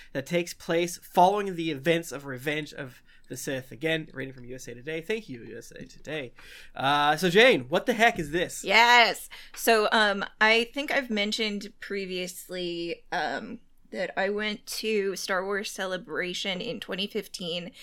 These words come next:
Speaker 2: in Anaheim as one of my, like, formative Star Wars moments, because this was the year,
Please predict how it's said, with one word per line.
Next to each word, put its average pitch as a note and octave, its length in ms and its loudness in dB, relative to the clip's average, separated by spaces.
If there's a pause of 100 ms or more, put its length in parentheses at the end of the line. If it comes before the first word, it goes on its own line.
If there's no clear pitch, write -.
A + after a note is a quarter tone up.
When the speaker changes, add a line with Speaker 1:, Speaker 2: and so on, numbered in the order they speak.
(260)
Speaker 2:
in F#3+ 240 -2
Anaheim F#3+ 880 0 (280)
as G#3 220 6
one G3 200 2
of G3+ 120 -2
my, F#3+ 160 4
like, F3+ 240 2
formative F3+ 520 0
Star E3+ 340 0
Wars G#3 360 -2
moments, A3 580 -2 (260)
because G#3 400 0
this F#3+ 280 -2
was A#3+ 200 2
the A3+ 100 0
year, F3 640 4